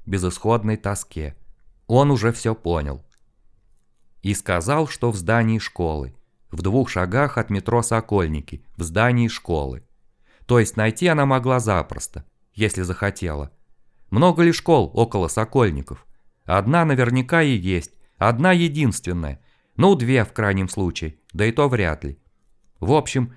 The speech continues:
встал в пятницу вечером, постоял, не одна, так другая. Про пятницу же она, кажется, тоже знала или не знала. Да это уже и не важно, не пятница, так суббота. Когда еще могут собрания проходить?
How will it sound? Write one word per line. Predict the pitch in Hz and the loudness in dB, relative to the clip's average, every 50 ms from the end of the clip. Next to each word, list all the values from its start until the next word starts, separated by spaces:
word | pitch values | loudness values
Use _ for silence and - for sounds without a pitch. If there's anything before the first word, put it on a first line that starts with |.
| _ _ | _ _
встал | _ - - - 175 180 165 | _ -10 -2 2 2 2 2
в | - - | 0 -2
пятницу | - 156 151 143 - 147 135 - - | -2 -2 -2 0 -2 -4 -4 -2 -4
вечером, | 135 135 139 139 127 131 127 123 123 113 | -2 2 2 0 0 0 -2 -2 -2 -2
постоял, | 117 - 120 120 - - 113 120 127 139 143 147 147 131 - _ _ _ _ _ _ _ _ | -2 -4 -6 -4 -2 -2 0 0 2 2 2 0 0 -2 -6 _ _ _ _ _ _ _ _
не | - 107 139 | -2 0 0
одна, | 143 139 147 175 180 | 0 2 2 0 0
так | 170 - 135 117 107 | 0 -2 -4 -4 -2
другая. | 113 123 113 90 90 90 85 82 80 78 _ _ _ _ _ _ | 0 0 0 0 -2 -2 -2 -2 -4 -8 _ _ _ _ _ _
Про | - 92 107 120 | -4 0 0 0
пятницу | 123 123 156 151 139 127 - 95 87 - - 90 | 0 0 0 0 0 0 -2 -4 -4 -4 -6 -4
же | 85 107 | 0 0
она, | 101 98 92 90 82 78 - _ _ | 2 2 2 0 -2 -4 -8 _ _
кажется, | - 117 110 110 110 - - 90 | 0 0 0 0 -2 -4 -4 -4
тоже | - 170 180 180 156 156 | 0 2 2 4 2 0
знала | 120 107 104 98 90 80 73 67 - _ _ _ _ | 0 0 -2 -2 -2 -2 -4 -8 -12 _ _ _ _
или | 127 127 160 170 | 0 0 2 4
не | 175 180 180 | 4 2 2
знала. | 165 151 151 147 113 92 80 71 67 - - - - _ | 0 0 -2 0 0 0 -2 -4 -8 -10 -18 -20 -20 _
Да | - - 120 | -6 -2 0
это | 147 165 160 - | 0 0 0 -2
уже | 165 156 165 165 | -2 0 0 0
и | 165 | 0
не | 165 170 175 | 0 0 2
важно, | 160 165 143 107 82 73 71 65 - - - - - - | 2 2 2 2 0 -4 -8 -10 -12 -14 -20 -16 -8 -6
не | 90 117 | -6 -4
пятница, | - 170 175 175 170 - 123 92 - - 82 | 0 2 2 2 2 0 -4 -4 -4 -8 -6
так | - 135 131 - | -6 -6 -6 -2
суббота. | - 165 143 117 98 95 90 82 - - 73 - - _ _ _ - - _ | -2 -2 -2 0 0 0 0 0 -2 -6 -12 -12 -14 _ _ _ -20 -20 _
Когда | - - 135 151 160 185 | -2 -2 -2 2 2 2
еще | 165 131 - 127 | 2 2 2 0
могут | 139 160 131 95 92 - | 2 2 2 2 0 -4
собрания | - - 131 139 151 156 143 117 85 76 | -2 -2 0 2 2 2 2 2 0 -2
проходить? | - - 87 87 - 113 117 107 82 71 - - | -2 -6 -8 -4 -2 -4 -2 -2 -4 -6 -6 -14